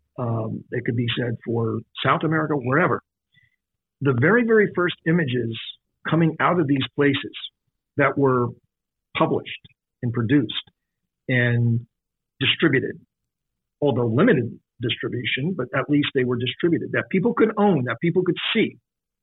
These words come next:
are the images or this cartouche work on these maps. So to me, you know, it is the very first glimpse of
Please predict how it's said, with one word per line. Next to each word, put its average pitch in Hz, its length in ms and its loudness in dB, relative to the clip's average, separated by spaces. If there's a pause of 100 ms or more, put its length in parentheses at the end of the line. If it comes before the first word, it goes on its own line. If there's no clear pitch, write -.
(640)
are 147 220 2
the 147 240 2
images 160 500 2 (920)
or 139 160 2
this 143 140 -2 (120)
cartouche 202 500 0
work 127 260 -2 (100)
on 135 140 0
these 131 220 2
maps. 127 220 -4 (1900)
So 160 260 6
to 165 80 4
me, 165 440 6 (340)
you 170 120 2
know, 147 240 4
it 170 140 6
is 151 200 4
the 143 100 2
very 180 360 0
first 190 240 -2 (100)
glimpse 135 420 -4 (1000)
of 127 400 -2